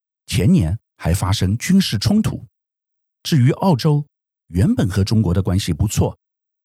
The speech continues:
但去年关系也闹僵，彼此互相贸易制裁。至于日本，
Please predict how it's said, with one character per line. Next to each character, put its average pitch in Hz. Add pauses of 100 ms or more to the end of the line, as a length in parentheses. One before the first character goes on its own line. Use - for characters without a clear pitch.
但 101
去 -
年 98
关 151
系 -
也 78
闹 98
僵， 95 (540)
彼 185
此 160
互 156
相 123 (220)
贸 190
易 110
制 110
裁。 78 (1200)
至 151
于 135
日 262
本， -